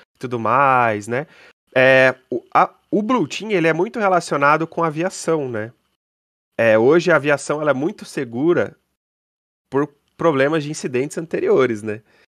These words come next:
Então, incidentes que aconteceram, foram analisados e trouxeram melhorias, né? E também você tem que saber isso. Quando você tiver um incidente, você tem que aprender com esse incidente, né?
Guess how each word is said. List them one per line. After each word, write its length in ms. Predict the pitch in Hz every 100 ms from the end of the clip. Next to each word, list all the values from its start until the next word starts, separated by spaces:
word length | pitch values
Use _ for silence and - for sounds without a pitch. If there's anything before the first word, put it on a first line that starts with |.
| _ -
Então, 160 | 131
incidentes 400 | 127 127 123 131
que 80 | -
aconteceram, 760 | 120 123 117 107 151 180 226 214
foram 340 | - 131 117
analisados 920 | 117 113 113 110 123 180 190 185 170
e 160 | 156 160
trouxeram 400 | 165 160 - 147
melhorias, 540 | 147 151 156 113 104
né? 160 | 104 110 _ _ _ _ _ _ _ -
E 220 | 123 208
também 340 | - 156 170
você 240 | 190 180 170
tem 160 | 170
que 100 | 165
saber 400 | - - 165 165
isso. 340 | 233 185 - - _
Quando 220 | 135 135
você 180 | 143 143
tiver 200 | 127 143
um 60 |
incidente, 760 | 175 - 113 147 160 - 101 - _ _ _ _ -
você 220 | 117 120
tem 140 | 120 117
que 100 | 131
aprender 460 | - 175 160 147
com 120 | -
esse 140 | 185 190
incidente, 560 | - 180 147 110 - 104
né? 160 | 104